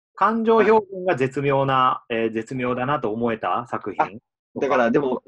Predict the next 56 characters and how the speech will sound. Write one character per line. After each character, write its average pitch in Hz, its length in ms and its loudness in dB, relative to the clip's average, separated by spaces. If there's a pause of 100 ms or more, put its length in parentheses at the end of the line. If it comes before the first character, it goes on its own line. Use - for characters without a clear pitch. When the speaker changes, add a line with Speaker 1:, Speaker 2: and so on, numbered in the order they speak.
Speaker 2:
確 202 180 -4
か 151 100 2
に 135 180 2
僕 127 200 0
は 156 60 4
だ 156 100 0
か 143 80 2
ら 117 60 2
音 214 160 8
楽 165 160 -2
と - 80 -10
か 117 60 -2
の 107 40 -2
趣 104 180 -8
味 120 60 4
も 101 100 0
そ 107 220 -4
う 101 40 -6
で 87 100 -10
す。 - 400 -14
だ 98 80 -2
か 95 60 0
ら 85 40 -6
ず 113 160 -6
っ 120 40 -18
と 143 120 -4
こ 147 360 4 (580)
う、 - 40 -20
ぶ 123 120 -6
ち 147 100 -2
上 147 120 2
が 151 100 0
る 117 120 -2
と 110 120 -16
か、 92 340 -4 (220)
Speaker 1:
う 127 60 -6
ん。 110 280 -10
Speaker 2:
泣 117 140 -8
か 120 80 -12
せ 135 160 -2
る 127 140 -8
と 113 80 -12
か - 80 -12
そ - 180 -2
う 143 60 0
い 147 40 0
う 143 40 -2
の 120 100 2
は 120 80 2
も 98 140 -4
う - 40 -14
全 120 140 0
部 95 80 -2
苦 98 240 -6
手 107 140 -6
で、 104 260 -4